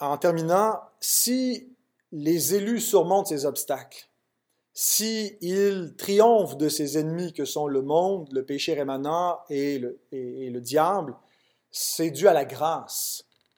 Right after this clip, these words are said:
du Seigneur. La grâce qui, euh, nous sauve, mais aussi qui nous préserve.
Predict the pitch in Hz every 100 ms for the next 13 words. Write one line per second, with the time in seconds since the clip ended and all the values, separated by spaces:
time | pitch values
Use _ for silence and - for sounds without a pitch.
0 | _ _ _ - 127 - 139 123 113 110
1 | _ _ _ _ _ _ _ 135 143 139
2 | 151 139 208 233 180 - - - - _
3 | _ _ - - - 185 196 190 170 -
4 | 143 139 135 131 127 123 123 117 _ _
5 | _ _ _ _ _ _ _ _ 151 156
6 | 151 202 233 277 185 160 170 160 - 214
7 | - 160 170 160 - 160 127 143 123 -